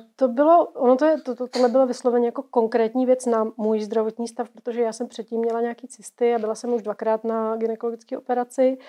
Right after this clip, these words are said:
a, eh, to varování bylo na téma, že by se mi ty cysty mohly začít opakovat v případě, že nebudu pod hormonama.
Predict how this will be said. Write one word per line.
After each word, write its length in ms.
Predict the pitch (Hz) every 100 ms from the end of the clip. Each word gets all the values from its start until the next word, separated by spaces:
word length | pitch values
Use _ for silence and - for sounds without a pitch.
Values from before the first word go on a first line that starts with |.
| - - 254
a, 460 | 220 220 220 220
eh, 300 | - 247 233 226 _ _ _ _ _ _ _ _ _ _
to 100 | 262
varování 640 | 240 240 240 240 247 247 226
bylo 280 | 240 240
na 100 | 233
téma, 500 | 226 - 240 240 233
že 320 | 226 214 226 226
by 120 | 233
se 160 | 226 240
mi 100 | 233
ty 220 | 233 240
cysty 360 | 226 233 - 226
mohly 260 | 226 233
začít 280 | 226 220 233
opakovat 520 | 247 - 226 220 226
v 60 | -
případě, 500 | - 220 - 220 226
že 200 | 220 226
nebudu 500 | 220 202 226 220 226
pod 180 | 226 190
hormonama. 440 | 208 202 185 -